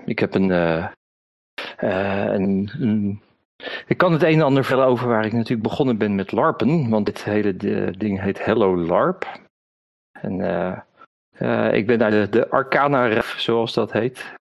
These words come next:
Volgens mij in zevenennegentig heb ik voor het eerst een evenement, eh, meegedraaid. Het evenement Erion. En daarna heb ik een, eh, een heleboel, eh, verenigingen gezien. Eh, Obscuur, Eventier, eh, V A of Fortis. Ik ben een keertje bij Eternica geweest. En,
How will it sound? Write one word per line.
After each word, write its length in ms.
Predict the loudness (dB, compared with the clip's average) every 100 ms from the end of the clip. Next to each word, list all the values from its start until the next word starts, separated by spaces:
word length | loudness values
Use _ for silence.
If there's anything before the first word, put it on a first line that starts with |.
| _ _
Volgens 240 | -8 -4 -2
mij 180 | -2
in 300 | 0 -2 -2
zevenennegentig 1300 | -6 -6 -2 0 2 2 4 2 0 0 0 -2 -8
heb 120 | -4 -4
ik 160 | -6
voor 140 | -2 0
het 80 |
eerst 280 | 2 0 0
een 160 | 0 2
evenement, 600 | 0 0 0 0 0 -4 -14 -20 _ _ _ _ _ _ _ _
eh, 180 | 0 2
meegedraaid. 640 | 2 0 -2 0 0 0
Het 100 | -2
evenement 480 | 0 2 2 2 0
Erion. 560 | -2 0 0 -2 -4 -8 _ -20 _ _ _ _ _ _ _ _ _
En 720 | -4 -2 0 -2 -2 -4 -2
daarna 420 | 0 2 2 2
heb 160 | 0 -2
ik 140 | -2
een, 220 | 0 2
eh, 300 | 2 0 0
een 140 | 0 2
heleboel, 460 | 2 2 2 4
eh, 120 | 2
verenigingen 760 | 0 0 2 2 0 -2 -2 -2
gezien. 460 | -4 -2 -2 -2
Eh, 180 | -2 -2 -4
Obscuur, 460 | -8 -6 -2 0
Eventier, 960 | 2 0 -2 -4 -2 -2 0 -2 -2 -2
eh, 300 | 0 0 -2
V 360 | 0 2 4 4
A 240 | 2 2
of 180 | -2 -2
Fortis. 340 | -2 0 -4
Ik 60 | -2
ben 160 | -4
een 120 | -2 -2
keertje 280 | -2 -2
bij 220 | -2 -2 -2
Eternica 680 | -6 0 2 2 2 0
geweest. 480 | 0 -2 -2 -2 -4
En, 280 | -6 -6